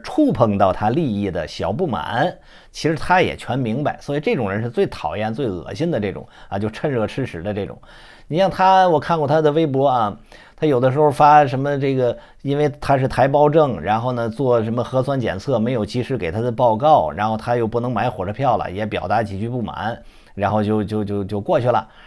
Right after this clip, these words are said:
然后呢，之前，呃，又说过一，发过一个微博，说他有个亲戚还是朋友，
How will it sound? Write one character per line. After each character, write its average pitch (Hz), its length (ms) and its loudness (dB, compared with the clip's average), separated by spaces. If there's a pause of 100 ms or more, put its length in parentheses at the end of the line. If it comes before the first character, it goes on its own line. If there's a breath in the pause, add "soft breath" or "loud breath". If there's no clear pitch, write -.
(160 loud breath)
然 127 220 0
后 147 120 4
呢， 139 340 2
之 131 260 -4
前， 139 220 -10
呃， 135 80 0
又 175 200 2
说 147 240 2
过 131 140 2
一， 123 160 -2
发 127 260 4
过 120 120 2
一 127 80 0
个 127 40 0
微 123 140 0
博， 120 260 0
说 135 240 0
他 123 160 -2
有 107 160 -2
个 90 120 -6
亲 185 260 -2
戚 113 160 -2
还 85 80 -4
是 107 60 0
朋 98 280 -6
友， 180 160 0